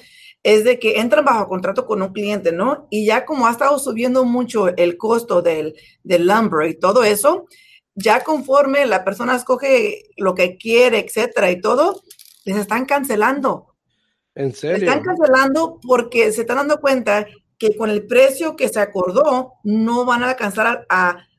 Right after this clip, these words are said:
Speaker 1: construir la propiedad como quedaron y tener la ganancia que por lo general, esa, ese margin, ¿cómo se dice? Ese, ese margen.
Speaker 2: El margen de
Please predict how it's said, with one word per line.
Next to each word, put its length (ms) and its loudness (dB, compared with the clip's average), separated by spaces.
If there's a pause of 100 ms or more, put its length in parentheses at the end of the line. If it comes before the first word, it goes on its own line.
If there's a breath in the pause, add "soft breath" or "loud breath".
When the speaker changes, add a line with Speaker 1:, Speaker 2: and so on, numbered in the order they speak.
Speaker 1:
construir 440 -4
la 160 0
propiedad 400 -2
como 260 -4
quedaron 600 -2
y 180 -10
tener 300 0
la 180 0
ganancia 400 -6
que 80 -6
por 220 -6
lo 80 -2
general, 480 0
esa, 180 -2
ese 540 2
margin, 400 -2
¿cómo 160 -4
se 140 -4
dice? 160 -4
Ese, 100 -6
ese 160 -4
margen. 240 2
Speaker 2:
El 40 6
margen 380 0
de 80 -2